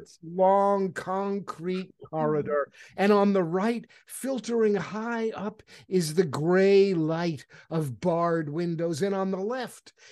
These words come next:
Speaker 2: is a string of jeering inmates locked in cages, spitting, jeering, and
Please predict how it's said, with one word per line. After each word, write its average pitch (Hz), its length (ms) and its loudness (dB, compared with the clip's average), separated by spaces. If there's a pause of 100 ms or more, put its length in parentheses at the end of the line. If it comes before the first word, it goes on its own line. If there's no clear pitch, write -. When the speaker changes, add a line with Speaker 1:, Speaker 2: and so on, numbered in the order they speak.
(160)
Speaker 2:
is 233 220 0
a 220 100 2
string 240 1040 0
of 190 340 -6
jeering 226 640 -2
inmates 214 600 0
locked 196 460 -6
in 214 220 -2
cages, 196 720 -2 (180)
spitting, 220 880 2
jeering, 220 560 2
and 196 140 -2